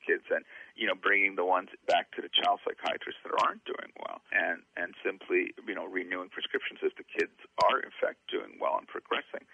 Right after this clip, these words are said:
I don't think it takes a child psychiatrist to monitor every kid, but there are certain medications, for example,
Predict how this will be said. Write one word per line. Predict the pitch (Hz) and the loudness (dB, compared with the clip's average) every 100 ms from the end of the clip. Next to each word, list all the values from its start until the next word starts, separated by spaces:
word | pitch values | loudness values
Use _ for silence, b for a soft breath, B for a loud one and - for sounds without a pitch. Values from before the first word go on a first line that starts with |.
| - | -4
I | |
don't | 127 123 127 | -2 2 4
think | 123 | 4
it | - - | 2 0
takes | 110 - | -2 -2
a | 107 | -6
child | - 104 - | -2 -2 -4
psychiatrist | - - 156 175 - - - | -12 -6 -6 -4 -6 -6 -10
to | |
monitor | - 85 - - - - | -2 -2 -2 -2 2 4
every | - - | 2 -6
kid, | - 76 - - | 0 2 2 2
but | 113 101 - | 2 4 4
there | 110 | 4
are | - 117 113 - | 6 4 4 4
certain | 127 131 107 | 4 2 -4
medications, | 95 98 - 160 - 110 - | -4 -4 -6 2 2 2 -4
for | - | -4
example, | - - - 95 | -4 -6 -6 -6